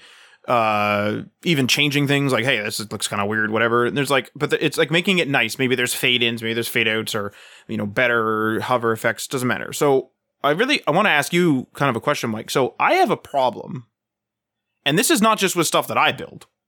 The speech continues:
This is with just stuff. <laughs> Like, other websites, uh, that I see, whatever. And this is on phones, like, my phones, my computers. I have a couple computers, whatever. I have, like,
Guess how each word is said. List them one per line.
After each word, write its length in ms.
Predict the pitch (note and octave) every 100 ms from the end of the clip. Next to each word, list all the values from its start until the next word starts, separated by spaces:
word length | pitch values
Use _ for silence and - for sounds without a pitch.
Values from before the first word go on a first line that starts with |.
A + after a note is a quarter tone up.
| _ _ _
This 160 | - A3+
is 60 | G#3+
with 140 | D#3+
just 220 | C3 -
stuff. 760 | - C3+ G2+ - - - - -
<laughs> 0 | - - -
Like, 160 | A#2
other 200 | A#2+ E3+
websites, 760 | D3+ C#3 C3+ - C3+ C3+ - - - -
uh, 200 | A2+ G#2+
that 120 | A2+
I 120 | C3
see, 320 | C3 C3+ B2+
whatever. 460 | A#2 A#2 A2+ G#2+ -
And 160 | - B2+
this 140 | B3
is 140 | A3 D#3+
on 300 | C#3 B2+ A2
phones, 800 | - E3+ E3+ F3 F3 F3+ - - _
like, 120 | A2+
my 160 | A2+ D3+
phones, 480 | D#3 D3 D3 D3+ C#3+
my 160 | A2+
computers. 560 | D#3+ B2+ C#3+ C#3 C#3 B2
I 80 | A#2+
have 200 | - - -
a 60 |
couple 220 | - C#3
computers, 360 | B2+ A#2 B2+ B2+
whatever. 260 | A#2+ A#2 A#2 - - _ _ _ _ _ _ _ _ _ _
I 140 | E3+
have, 320 | A#3 C4+ A#3 D#3
like, 240 | A#2+ -